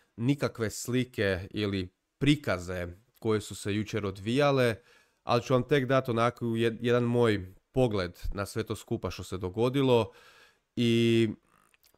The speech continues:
pogled na jedan, ja ću ga nazvat, fenomen koji sam primijetio na društvenim mrežama,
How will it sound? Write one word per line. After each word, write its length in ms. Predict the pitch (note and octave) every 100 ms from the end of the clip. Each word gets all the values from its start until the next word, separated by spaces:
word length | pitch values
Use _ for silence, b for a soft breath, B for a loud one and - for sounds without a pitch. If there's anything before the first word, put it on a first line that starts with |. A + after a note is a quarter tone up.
| _ _ -
pogled 320 | D3 C#3 B2
na 60 |
jedan, 420 | B2+ C3+ C3+ B2 G2 -
ja 120 | A#2
ću 140 | A2+
ga 100 | A2
nazvat, 280 | A2+ B2 B2+
fenomen 600 | - A#2 A2+ B2+ B2+ G#2+
koji 180 | - A2+
sam 240 | - G#2
primijetio 540 | G2 G#2 G#2+ A2+ - A2
na 100 | G2+
društvenim 540 | G2+ G#2+ - A2 G2+
mrežama, 720 | F#2+ C3+ C#3 C3 B2 A2+ G#2